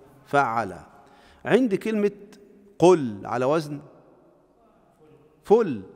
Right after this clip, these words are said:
لماذا؟ لأن، لأنها أصلها قول وحذفت الواو وهي تقابل العين فحذفت العين، يبقى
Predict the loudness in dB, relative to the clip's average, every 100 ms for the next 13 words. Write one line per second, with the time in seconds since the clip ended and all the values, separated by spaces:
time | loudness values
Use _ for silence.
0 | -10 -6 -4 -2 -2 -4 -4 -6 -8 -8
1 | -6 -4 -4 -4 -6 -6 -2 0 0 0
2 | 0 0 -4 -8 -18 -20 -20 -20 -14 -4
3 | -2 0 -2 -2 -4 -4 -6 -2 0 0
4 | -2 -2 -2 -4 -6 -2 0 0 -2 0
5 | -2 -2 -6 -8 -6 -6 -8 -6 -2 -2
6 | -2 -6 -6